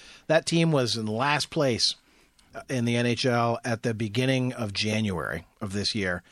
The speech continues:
and they turned it around and made it into the playoffs, and now they're in the Stanley Cup Finals. There are some great players on Boston's team, but, uh, just for, uh, Marchand and his, uh, face-licking thing last year,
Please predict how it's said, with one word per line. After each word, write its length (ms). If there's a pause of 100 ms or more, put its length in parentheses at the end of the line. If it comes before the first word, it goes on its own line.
(340)
and 160
they 220
turned 260
it 100
around 500
and 260
made 160
it 80
into 140
the 40
playoffs, 600
and 80
now 160
they're 120
in 60
the 80
Stanley 300
Cup 160
Finals. 400 (680)
There 200
are 80
some 160
great 260
players 480
on 200
Boston's 600
team, 460
but, 400
uh, 220 (580)
just 280
for, 380
uh, 160
Marchand 720
and 160
his, 300
uh, 420
face-licking 880
thing 300
last 400
year, 340